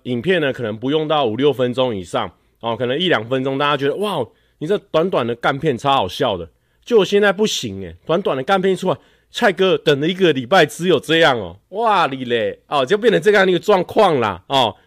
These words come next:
大家有没有发现到？以前哦，我那时候跟，跟那个关关才在讨论说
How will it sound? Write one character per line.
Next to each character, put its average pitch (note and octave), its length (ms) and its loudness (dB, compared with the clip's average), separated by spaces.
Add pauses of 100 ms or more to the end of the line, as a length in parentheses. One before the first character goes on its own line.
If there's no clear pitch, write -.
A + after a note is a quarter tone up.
大 F3+ 140 0
家 F#3 80 4
有 D#3+ 60 4
没 D3+ 80 0
有 D#3+ 80 4
发 D#3+ 200 2
现 D#3 220 -2
到？ C#3 260 -2 (280)
以 D3+ 160 -4
前 C3+ 260 0
哦， B2 220 -2 (460)
我 E3 180 0
那 A3 260 2
时 G3+ 80 0
候 G#3 140 4
跟， G3+ 340 -2 (300)
跟 F3+ 140 0
那 G3 100 0
个 D3+ 360 2 (140)
关 E3 120 4
关 F#3 140 0
才 C#3+ 140 -2
在 D#3 80 0
讨 G#2 200 -8
论 B2+ 140 -2
说 A#2+ 100 -8